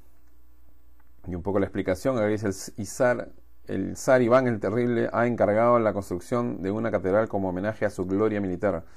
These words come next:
Muchos son los equipos de constructores que participan en la obra, pero solo uno de ellos será el que logre destacar y ganarse el favor del zar".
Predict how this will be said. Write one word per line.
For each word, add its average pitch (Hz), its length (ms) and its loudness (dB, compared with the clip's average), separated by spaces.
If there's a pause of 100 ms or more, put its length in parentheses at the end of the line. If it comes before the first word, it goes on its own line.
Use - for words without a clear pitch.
(320)
Muchos 120 240 2
son 123 120 0
los 117 120 -2
equipos 120 340 0
de 110 60 0
constructores 107 560 -2
que - 100 -6
participan 98 460 -2
en 98 100 -2
la 92 100 2
obra, 110 220 2
pero 90 200 -2
solo 113 320 -2
uno 113 220 -2
de 101 100 0
ellos 104 180 0
será 92 240 -2
el 95 120 -2
que 85 120 -4
logre 95 280 0
destacar 101 520 -6
y 110 100 -4
ganarse 87 460 -4
el 90 80 -4
favor 95 560 -2
del 98 300 -6
zar". - 340 -8